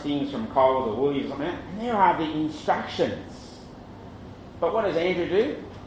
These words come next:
The oven, as we're cooking the lamb roast, he decides to choose his own temperature. And what does he do? While it's cooking in the oven, he goes along and plays with his phone. He doesn't listen to the instructions,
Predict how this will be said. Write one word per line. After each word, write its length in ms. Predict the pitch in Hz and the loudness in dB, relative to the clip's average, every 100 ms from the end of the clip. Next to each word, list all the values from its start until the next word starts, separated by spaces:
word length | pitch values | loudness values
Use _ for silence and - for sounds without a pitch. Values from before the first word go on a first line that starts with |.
| - - - | -16 -16 -10
The 160 | 156 160 | -6 -4
oven, 520 | 175 226 185 151 113 | 4 4 6 4 2
as 100 | 143 | -2
we're 100 | 151 | -2
cooking 300 | 160 160 151 | -2 0 0
the 80 | 139 | 2
lamb 280 | 135 143 135 | 2 2 2
roast, 320 | 135 131 - - | 2 0 -2 -8
he 240 | 196 170 | -6 -6
decides 420 | 139 180 143 - 127 | -4 0 0 0 -4
to 80 | - | 0
choose 220 | 156 139 | 0 2
his 120 | 139 | 2
own 240 | 165 196 | 2 0
temperature. 480 | 196 170 139 - - - - - - - - - - - - - | -2 -4 -4 -6 -6 -8 -12 -14 -16 -16 -16 -16 -16 -16 -16 -8
And 120 | 180 | 0
what 100 | 214 | 2
does 120 | 165 156 | 2 2
he 120 | 214 | 0
do? 80 | 185 | 6
While 220 | 202 185 | 6 6
it's 100 | - | 4
cooking 260 | 208 165 | 2 4
in 100 | 160 | 2
the 100 | 151 156 | 4 6
oven, 260 | 220 170 - - - | 6 4 -2 -8 -2
he 140 | 175 | 2
goes 300 | 165 151 135 | 6 6 6
along 280 | 139 139 135 | 4 4 4
and 240 | 120 117 | 0 -2
plays 320 | 143 139 127 110 | 0 0 0 -4
with 120 | 110 | -6
his 220 | 107 98 | -8 -8
phone. 320 | - 143 165 - - - - - - - - - - - | -6 -4 -4 -8 -12 -14 -16 -16 -16 -16 -16 -16 -16 -8
He 140 | - 185 | -4 0
doesn't 480 | 160 127 113 - | 0 0 -4 -4
listen 500 | 131 175 - 113 95 90 | -2 -2 -2 -6 -6 -6
to 240 | 131 127 | -4 -4
the 220 | 107 107 104 | -4 -4 -6
instructions, 600 | 101 - 165 - - | -6 0 0 0 -8